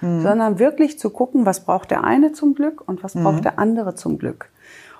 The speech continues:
Speaker 2: Und kriegen wir eine schöne Schnittmenge hin, ja oder nein?
Speaker 1: Mhm.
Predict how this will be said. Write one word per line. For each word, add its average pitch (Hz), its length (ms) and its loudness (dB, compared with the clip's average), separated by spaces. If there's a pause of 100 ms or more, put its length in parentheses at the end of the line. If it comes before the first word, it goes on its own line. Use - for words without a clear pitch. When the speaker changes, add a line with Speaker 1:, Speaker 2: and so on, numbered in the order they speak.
(360)
Speaker 2:
Und 196 120 2
kriegen 247 280 2
wir 240 60 4
eine 220 120 0
schöne 240 300 2
Schnittmenge 220 540 -4
hin, 240 440 0
ja 196 320 2
oder 208 280 0
nein? 202 500 -2
Speaker 1:
Mhm. 165 420 0